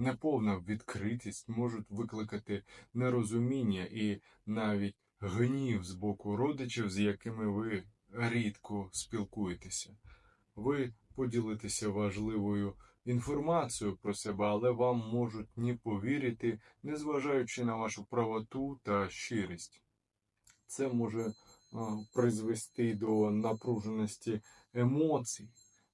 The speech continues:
і, і скандалу взагалі. Проте ситуацію вдасться вирішити завдяки підтримці родової енергії, допомозі родичів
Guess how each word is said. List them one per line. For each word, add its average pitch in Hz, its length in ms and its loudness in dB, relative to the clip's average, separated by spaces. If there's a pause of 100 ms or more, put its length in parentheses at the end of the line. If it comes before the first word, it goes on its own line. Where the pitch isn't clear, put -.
і, 110 180 0
і 113 580 2 (120)
скандалу 107 680 0
взагалі. 92 580 -2 (460)
Проте 110 520 2
ситуацію 120 760 0
вдасться 110 580 -2
вирішити 101 840 0
завдяки 101 840 -2 (380)
підтримці 107 640 -2
родової 101 680 0
енергії, 98 800 0
допомозі 98 880 -2 (680)
родичів 98 920 -4